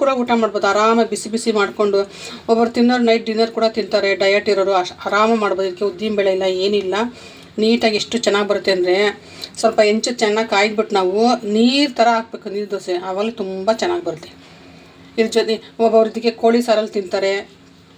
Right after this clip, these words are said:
ಸುಮಾರಲ್ಲಿ ತಿಂತಾರೆ, ನಿಜ ಕೋಳಿ ಸಾರು ತಿಂತಾರೆ, ಹಾಗೇನು ತಿನ್ಬೋದು, ಅಷ್ಟು ರುಚಿಯಾಗಿರುತ್ತೆ. ಮಕ್ಕಳಿಗೆಲ್ಲ ಮಾಡ್ಕೊಡಿ, ನೀವು ಮಾಡ್ಕೊಂಡು ತಿನ್ನಿ.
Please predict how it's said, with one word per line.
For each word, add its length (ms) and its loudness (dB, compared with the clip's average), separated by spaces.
ಸುಮಾರಲ್ಲಿ 680 2
ತಿಂತಾರೆ, 340 0
ನಿಜ 140 -2
ಕೋಳಿ 220 2
ಸಾರು 180 0
ತಿಂತಾರೆ, 300 0
ಹಾಗೇನು 420 0
ತಿನ್ಬೋದು, 300 0
ಅಷ್ಟು 340 -8
ರುಚಿಯಾಗಿರುತ್ತೆ. 500 -2
ಮಕ್ಕಳಿಗೆಲ್ಲ 380 -2
ಮಾಡ್ಕೊಡಿ, 340 0
ನೀವು 240 2
ಮಾಡ್ಕೊಂಡು 340 -2
ತಿನ್ನಿ. 220 0